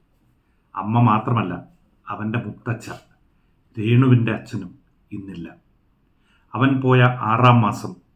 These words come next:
ആ വിങ്ങല് പൊറാതെ ആ സാധു മനുഷ്യനും. അന്ന് പകലും അമ്മയോടും അമ്മൂമ്മയോടും, രേണുവിൻ്റെ അമ്മ, അവൻ കഥ പറഞ്ഞിരുന്നതാണ്. ഉച്ചയോടെ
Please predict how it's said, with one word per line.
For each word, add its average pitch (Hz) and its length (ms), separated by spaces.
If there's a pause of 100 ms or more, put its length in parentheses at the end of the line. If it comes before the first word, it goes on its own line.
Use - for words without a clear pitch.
(480)
ആ 117 120 (160)
വിങ്ങല് 120 460
പൊറാതെ 104 440 (580)
ആ 101 120 (180)
സാധു 101 420
മനുഷ്യനും. 90 440 (840)
അന്ന് 147 300
പകലും 131 340 (1040)
അമ്മയോടും 135 600 (200)
അമ്മൂമ്മയോടും, 120 680 (800)
രേണുവിൻ്റെ 131 480
അമ്മ, 87 180 (1200)
അവൻ 117 200 (340)
കഥ 117 160 (120)
പറഞ്ഞിരുന്നതാണ്. 110 640 (1200)
ഉച്ചയോടെ 127 560